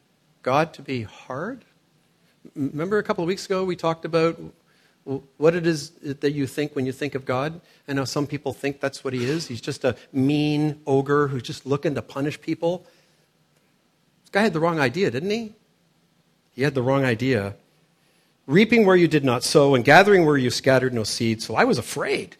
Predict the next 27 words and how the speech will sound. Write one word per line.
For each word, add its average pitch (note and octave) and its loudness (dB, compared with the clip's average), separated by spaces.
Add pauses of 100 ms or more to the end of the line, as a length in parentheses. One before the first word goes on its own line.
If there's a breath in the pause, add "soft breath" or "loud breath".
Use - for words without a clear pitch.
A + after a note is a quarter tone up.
(260 soft breath)
and C3+ 2
I C3+ 4
went F3+ 4
and C3 -4
hid G3+ 4
your G#3+ 2
talent C#3+ 0
in D3+ 2
the D#3+ 4
ground. B2 0
Here, A3+ 8
have G#3+ 8
what G#3 8
is E3 4
yours." F#3+ 6 (1120 soft breath)
But D3+ 6
his D3+ 6
master, F#3+ 6
Jesus, C3+ -2
answered E3 0
him, A2+ 0
saying, A#2 2
"You B2 0
wicked D3 0
and D#3+ 0
thlo-, C#3 -2
sloth-, C3 -4